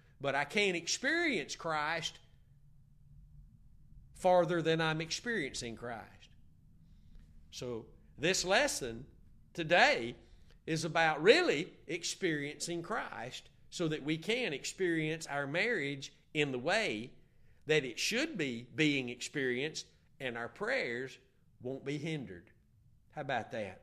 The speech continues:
Isn't that precious? Isn't that beautiful? Isn't that precious? Isn't that beautiful? I hope you've been encouraged today.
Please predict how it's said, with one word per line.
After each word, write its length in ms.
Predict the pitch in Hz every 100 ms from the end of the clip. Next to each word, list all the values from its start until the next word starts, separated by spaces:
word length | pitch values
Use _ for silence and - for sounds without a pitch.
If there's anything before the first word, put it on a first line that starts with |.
| _ -
Isn't 160 | 156 160
that 180 | 151 -
precious? 500 | 170 170 - 165 180
Isn't 180 | 160
that 180 | 156 117
beautiful? 480 | 143 175 170 170 156 - _ _ _ _ _ - - - -
Isn't 180 | 160 175
that 180 | 170 -
precious? 520 | 170 180 180 185 160
Isn't 180 | 170 185
that 180 | 139 113
beautiful? 460 | 131 196 - - - _ - - - _
I 140 | 139
hope 280 | 165 208 214
you've 140 | 180 156
been 160 | 151
encouraged 760 | 139 120 175 190 165 123 113 -
today. 440 | 107 104 107